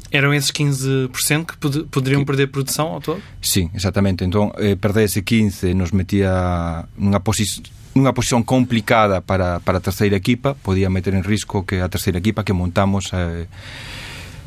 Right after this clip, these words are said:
Speaker 2: vai facer dentro pouquiño un ano, no, no mes de abril do ano pasado.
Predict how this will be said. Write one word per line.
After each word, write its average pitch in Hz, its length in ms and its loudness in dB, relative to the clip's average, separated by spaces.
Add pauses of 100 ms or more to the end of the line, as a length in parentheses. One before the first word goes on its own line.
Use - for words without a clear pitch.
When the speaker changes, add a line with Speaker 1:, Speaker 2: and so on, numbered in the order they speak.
(280)
Speaker 2:
vai 90 160 0
facer 87 240 -2
dentro 90 240 0
pouquiño 90 400 0
un 90 80 0
ano, 98 240 2
no, 85 320 -2
no 90 80 0
mes 92 160 2
de 92 80 0
abril 90 240 0
do 92 80 0
ano 85 80 0
pasado. 76 380 -4